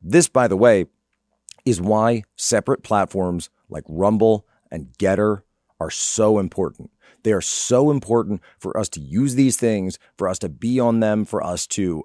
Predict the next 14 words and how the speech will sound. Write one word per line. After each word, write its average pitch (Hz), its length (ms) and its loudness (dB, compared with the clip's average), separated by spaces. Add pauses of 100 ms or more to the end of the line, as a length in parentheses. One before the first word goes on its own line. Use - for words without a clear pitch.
uh, 78 200 -8
build 104 320 2
them 85 220 -2 (100)
up, 120 280 0 (420)
for 110 80 -4
us 104 80 -2
to 95 100 -8
share 101 260 -2
them 110 140 0
with 98 80 -2
our 98 80 0
family 90 300 -2
and 78 120 -8
friends. 110 440 -2